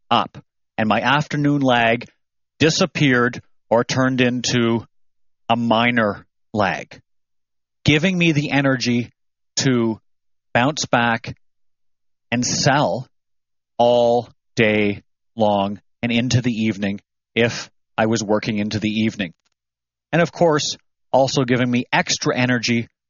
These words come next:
for other areas in my life, not just selling. Of course, this series is about selling and how to sell more.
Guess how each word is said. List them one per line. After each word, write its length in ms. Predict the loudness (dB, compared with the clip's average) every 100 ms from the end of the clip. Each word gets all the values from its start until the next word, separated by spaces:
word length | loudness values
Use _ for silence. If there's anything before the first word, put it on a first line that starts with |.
| _
for 120 | -2 0
other 280 | 2 2 2
areas 380 | 2 0 -2 -2
in 80 |
my 140 | 0 0
life, 400 | 0 -4 -10 -20 _ _ -2
not 240 | 0 0
just 260 | 0 -2 -2
selling. 380 | -2 -2 -4 -10 _ _ _ _ -2
Of 140 | -2
course, 360 | 0 0 0 -2
this 320 | -2 -2 0
series 540 | 0 2 2 -2 -6 -12 _
is 140 | -2 0
about 420 | 2 2 2 -4 -18 _ -8
selling 460 | -2 2 2 0 -6 _ _ _ _ _
and 100 | -4
how 480 | -2 0 2 2 0 -4 _ _ _ _ _ _ _
to 80 | -4
sell 320 | 0 0 0
more. 400 | 0 0 -2 -6